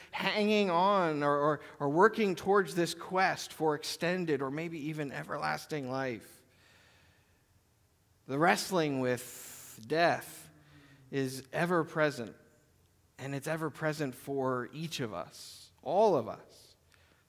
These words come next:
As you, as you might recall, Paul in First Corinthians has been addressing this disunity within that community, within that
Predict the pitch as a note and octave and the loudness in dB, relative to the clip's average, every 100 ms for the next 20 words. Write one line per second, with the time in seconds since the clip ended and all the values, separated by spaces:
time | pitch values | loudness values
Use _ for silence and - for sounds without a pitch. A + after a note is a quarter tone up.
0 | _ _ _ _ _ _ _ _ _ _ | _ _ _ _ _ _ _ _ _ _
1 | _ _ _ - D3+ D3+ F#3+ F3+ D#3+ E3 | _ _ _ -8 -4 -2 0 0 0 0
2 | F3 F3 F#3 E3+ E3 F3+ E3+ D3 - - | 2 4 4 2 -2 2 4 2 -2 -20
3 | - - F#3 F3+ E3+ D#3+ C#3+ D#3+ C#3+ C3+ | -20 -8 0 4 6 6 2 0 0 -4
4 | - - - _ - F3 E3 - E3+ E3+ | -8 -20 -20 _ -4 0 0 0 2 2
5 | E3 D3+ C#3 C#3 C#3+ C#3 D3 C#3+ C3 D3+ | 0 -2 -2 -2 -4 0 0 0 2 4
6 | F3 - D#3+ C#3 C3+ B2+ D3+ C#3+ C#3+ D#3+ | 4 4 -2 0 -4 -2 -4 -4 -2 0
7 | F3 D3+ C3 A#2 A2+ - - - - C3+ | 2 2 0 -2 -6 -14 -20 -14 -6 -2
8 | E3 D#3+ D#3 D3+ C#3+ - C#3+ D#3 D3 B2 | 0 2 4 2 2 -2 0 2 0 0
9 | B2 A#2 E3+ D#3 D3+ C#3+ - | -4 0 2 4 2 0 -6